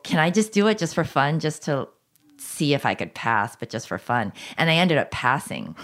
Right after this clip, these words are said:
And, uh, so I got my green band. And what was funny,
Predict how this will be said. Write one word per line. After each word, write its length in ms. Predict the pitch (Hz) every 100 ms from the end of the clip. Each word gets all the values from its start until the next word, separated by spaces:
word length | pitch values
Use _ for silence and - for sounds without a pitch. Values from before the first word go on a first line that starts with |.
| - - - _ _
And, 500 | 151 147 139 139 127
uh, 320 | 139 117 107
so 140 | 101 151
I 40 |
got 180 | 156 -
my 100 | 139
green 320 | 117 151 190
band. 480 | 185 131 120 113 120 - - -
And 160 | 160
what 120 | 143 98
was 160 | 143
funny, 500 | - 151 180 147 -